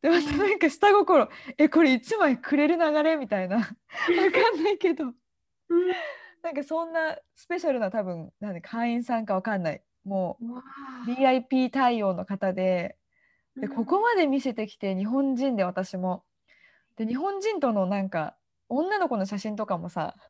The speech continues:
Speaker 1: なんていうんだろう、馬の写真見せるところの間に入ってたりするんだけど、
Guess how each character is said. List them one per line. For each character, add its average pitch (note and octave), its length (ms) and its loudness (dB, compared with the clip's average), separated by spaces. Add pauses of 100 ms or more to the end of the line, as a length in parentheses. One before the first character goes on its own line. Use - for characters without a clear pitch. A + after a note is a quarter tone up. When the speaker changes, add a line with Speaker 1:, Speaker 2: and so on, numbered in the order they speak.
(520)
Speaker 1:
な A#3+ 120 -4
ん G#3+ 40 -8
て G#3+ 100 -2
い - 20 0
う - 20 -2
ん F3 40 -4
だ E3 120 -10
ろ E3 80 -6
う、 - 80 -18
馬 C4 220 4
の E4+ 100 4
写 F#4 140 2
真 D#4+ 200 0
見 D4 100 -2
せ D#4+ 100 2
る C#4 100 2
と G#3+ 100 -2
こ G3+ 120 0
ろ G3+ 80 2
の F3+ 80 4
間 B3 240 4
に B3 80 -2
入 C4 140 0
っ - 40 -2
て E3 140 -4
た D#3+ 80 -4
り E3 100 -6
す - 100 -10
る G3+ 120 -4
ん - 20 -10
だ D#3 100 -4
け E3 120 -8
ど、 F#3+ 160 4